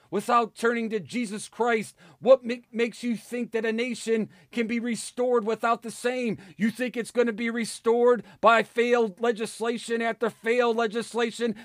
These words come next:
after failed les-, legislation? No, it's gonna be restored through the Word of God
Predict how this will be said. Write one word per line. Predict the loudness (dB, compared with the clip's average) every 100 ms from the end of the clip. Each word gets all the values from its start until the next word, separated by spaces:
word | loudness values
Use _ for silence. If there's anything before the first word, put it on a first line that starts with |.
| 0
after | 2 4 0
failed | -2 0 4 6 4 2
les-, | 0 -2 -6 -8
legislation? | -4 -2 -2 -6 -2 -2 0 0 0 -2 _ _ 4
No, | 12 12 12 8
it's | 0
gonna | -4 -4 -4
be | -4 -2 -4 -6 -4
restored | -2 -2 -4 4 6 6 2
through | 0 0
the |
Word | 4 6 6
of | 4 2
God | 4 6